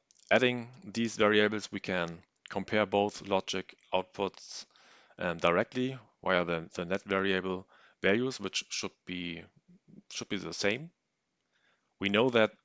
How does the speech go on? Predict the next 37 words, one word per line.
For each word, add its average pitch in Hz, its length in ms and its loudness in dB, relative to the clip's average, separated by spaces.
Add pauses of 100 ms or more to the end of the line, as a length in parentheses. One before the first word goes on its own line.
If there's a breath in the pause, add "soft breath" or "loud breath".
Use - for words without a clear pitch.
(800)
the 98 100 0
already 110 420 2
tested - 520 -6
graphical 107 380 -2
guide 98 280 0
code 95 340 -4 (120)
is - 420 -6
correct, 113 380 0
so 92 400 -4
if - 160 -8
there 101 200 2
are 92 140 0
some 87 380 -6
variation, 92 560 -4 (680 loud breath)
they 90 120 -2
must 101 280 -2
be 104 60 -2
located 90 560 -4
inside 85 540 -4 (520 soft breath)
the 95 100 -6
P - 260 -6
O - 20 0
U 117 180 -2
code. - 300 -10 (1600 loud breath)
So - 160 2
like 113 220 6
it 110 100 0
is - 460 0
in 92 120 -4
this 113 200 -2
case, 127 420 0
where 98 140 2
you, 95 340 -2
uh, 90 180 -4
we 92 160 -6
can 90 380 -4 (220)
locate - 500 -6